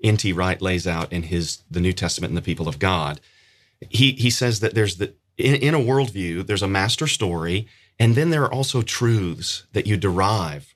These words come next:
from the master story. So, for instance, um, from Genesis one and two, we understand that God made,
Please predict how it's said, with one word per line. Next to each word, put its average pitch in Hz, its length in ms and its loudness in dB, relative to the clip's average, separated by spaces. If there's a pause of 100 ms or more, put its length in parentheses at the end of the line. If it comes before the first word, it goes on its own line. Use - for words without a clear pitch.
from 92 220 0
the 87 80 -2
master 87 320 -4
story. 85 320 -2
So, 113 200 0
for 110 160 0
instance, 104 480 0 (760)
um, 90 180 4
from 98 240 2
Genesis 98 500 0
one 98 200 2
and 87 140 -2
two, 107 500 2 (340)
we 104 160 4
understand 95 540 0
that 90 100 -4
God 87 320 0
made, 90 400 0